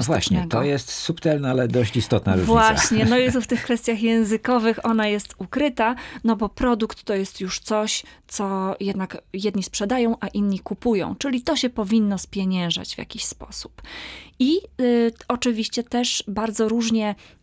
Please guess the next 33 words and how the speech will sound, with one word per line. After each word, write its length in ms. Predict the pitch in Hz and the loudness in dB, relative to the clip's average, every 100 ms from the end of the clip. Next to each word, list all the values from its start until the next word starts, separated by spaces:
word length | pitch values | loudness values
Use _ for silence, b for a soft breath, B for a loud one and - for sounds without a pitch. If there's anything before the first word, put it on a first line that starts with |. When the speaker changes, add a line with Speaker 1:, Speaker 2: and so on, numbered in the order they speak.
| - | -4
Speaker 1:
to 120 | 220 | -2
wygląda, 420 | 208 208 233 233 214 | 0 2 4 4 2
jak 120 | 202 | 0
chodzi 240 | 226 202 | -2 -2
o 100 | 202 | -2
laureatów, 800 | 196 196 202 185 175 190 240 - B B B | 0 0 -2 -2 -4 0 0 -2 B B B
bo 100 | 214 | -2
czasem 300 | 240 226 226 | 0 0 -2
są 200 | - 202 | -2 -4
to 420 | 202 190 180 180 | -2 -2 -2 -4
duże 480 | - 170 285 240 208 | -6 -2 0 2 0
obiekty 540 | 214 196 208 190 - 190 | -2 -2 -2 -2 -4 -2
z 160 | - - | -4 -4
ogromnym, 680 | 214 226 233 208 208 202 202 | -2 2 2 2 0 0 -2
no, 100 | 196 _ _ _ _ - | -4 _ _ _ _ -6
powiem 260 | 202 202 | 0 2
nieładnie, 400 | 196 196 196 180 | 2 2 2 -2
przemiałem 500 | - 202 208 240 214 | -2 0 4 4 2
turystów, 520 | 208 220 196 185 175 - | 0 -2 -2 -4 -8 -6
gdzie 120 | 208 | -4
jest 140 | 190 | -2
ich 120 | 208 - | -4 0
dużo 300 | 254 190 175 | 2 2 -2
po 120 | 185 | -2
prostu, 400 | 202 175 - 226 | -2 -2 0 0
Speaker 2:
Mhm. 180 | 277 B B B B B | -2 B B B B B
Speaker 1:
a 140 | 220 | -2
czasem 300 | - 240 233 | 0 2 2
są 220 | 202 226 | 2 0
to 140 | 208 208 | 0 2
małe, 380 | 202 220 220 214 | 4 4 2 2
kameralne 600 | 220 202 208 208 202 196 | 0 2 2 2 2 0
miejsca, 680 | 196 185 190 - 226 277 | 0 -2 -4 -4 0 2